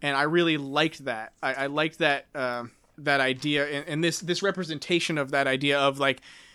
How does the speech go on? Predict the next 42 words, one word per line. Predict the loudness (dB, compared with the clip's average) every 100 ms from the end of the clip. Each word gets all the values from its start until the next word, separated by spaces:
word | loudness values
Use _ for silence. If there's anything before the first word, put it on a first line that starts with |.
| -6
a | -2
sort | 2 2
of | 4
condemnation | 4 4 4 2 2 0
of | -2
the | 0
wizard's | -2 -2 -4
way | -4 -4
of | -2
life | -2 -4 -6 -14 -8
in | -4
the | 0
idea | 0 0 0 0
that | 0 -2 -6 -20 -20 -14
they | 0 4 6 6 2 2
are, | 4 4 4 2 0 0
like, | 0 0 -6 -2 2
if | 6
they | 6
didn't | 6 4 2
have | 4 4 4
their | 2
magic, | 2 0 -4
if | -2
somehow | -2 2 2
they | 2
lost | 0 4 4 2 -4
it, | -4 -4 -18 -20 _
how | 0 2
would | 4 2
they | 0
handle | 0 -2 0 0 0 -4 -10
life? | 0 0 2
It's, | 0 2
it's | 2
like, | 6 6
it | 6
reminds | 6 4 4
me | 4
of, | 4 2
like, | -2
Wall-E, | 2 4 4 4 -2